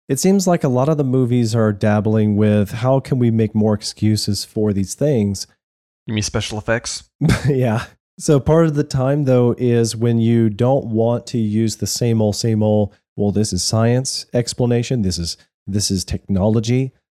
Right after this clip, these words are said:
Speaker 1: explanation, then you can say that in this context, the, this is magical.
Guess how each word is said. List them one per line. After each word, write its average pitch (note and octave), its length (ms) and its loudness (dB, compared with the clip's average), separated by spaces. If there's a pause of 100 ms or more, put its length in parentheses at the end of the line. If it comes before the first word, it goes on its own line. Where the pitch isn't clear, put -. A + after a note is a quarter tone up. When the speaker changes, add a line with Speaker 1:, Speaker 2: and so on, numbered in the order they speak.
(120)
Speaker 1:
explanation, A#2+ 800 -2 (280)
then C3+ 500 0
you D#3 240 -2
can D3+ 220 -2
say C3+ 460 2
that A#2 220 0
in A2 160 2
this A2 180 0
context, A2 1080 -2
the, A2+ 400 0
this G#2+ 440 -4
is F#2+ 260 -2
magical. G2 800 0